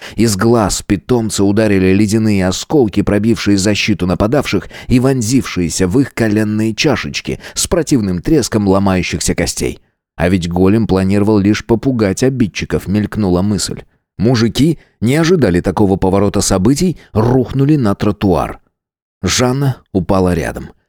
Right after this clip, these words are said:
Я выхватил из кармана кинжал, но Жейдер действовал быстрее. Зверек превратился в смазанный силуэт. Прошло не больше пары мгновений, а нападавшие уже без сознания, с исполосованными лицами и телом.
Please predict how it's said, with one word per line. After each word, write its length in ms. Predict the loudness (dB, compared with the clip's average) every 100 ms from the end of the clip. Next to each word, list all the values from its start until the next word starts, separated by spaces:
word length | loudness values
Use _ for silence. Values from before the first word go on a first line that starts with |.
| _
Я 200 | -2 0
выхватил 500 | 2 0 0 0 2
из 80 | 0
кармана 380 | 0 0 0 0
кинжал, 480 | 0 0 2 2 2
но 160 | 0
Жейдер 420 | 0 2 2 2 0
действовал 480 | 0 0 2 2
быстрее. 580 | 2 0 -2 -2 -4 -8 -14 -8
Зверек 480 | -4 0 2 2 2
превратился 640 | 2 2 0 0 0 0
в 60 | -2
смазанный 580 | -4 -2 -2 -2 -2 -2
силуэт. 500 | 0 0 -2 -6 -14 _ _
Прошло 340 | -2 -2 2 2
не 120 | 2
больше 300 | 2 2 0
пары 220 | 0 0
мгновений, 580 | 0 -2 0 0 0 -4 -6
а 100 | -2
нападавшие 520 | 0 2 0 0 0 0
уже 240 | 2 0
без 280 | 2 0 0
сознания, 760 | -2 -2 0 -2 -2 -2 -4 -8 -4
с 120 | -2
исполосованными 840 | 0 2 0 2 0 2 0 2
лицами 640 | 2 2 0 0 0 -2 -4
и 140 | -2 0
телом. 480 | 0 0 -2 -8